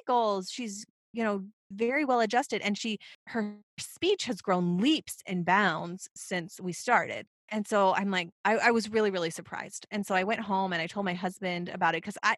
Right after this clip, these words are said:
you know, I just thought this was, like, a dinky little meeting. It was a meeting before the I E P meeting.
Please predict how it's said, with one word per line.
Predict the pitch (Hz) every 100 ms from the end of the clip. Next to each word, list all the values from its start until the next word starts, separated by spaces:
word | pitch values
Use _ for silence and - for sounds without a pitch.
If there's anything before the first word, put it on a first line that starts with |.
| -
you | 277
know, | 277
I | 247
just | -
thought | 302
this | 254 240
was, | 214
like, | 190 180 -
a | 180 175 175 - _ _ -
dinky | 190 220 226 233
little | 214 196
meeting. | 185 220 202 165
It | 175
was | 175
a | 180
meeting | 208 196
before | 180 170 - 208 202
the | 185 -
I | 175
E | 170
P | - 180
meeting. | 160 160 -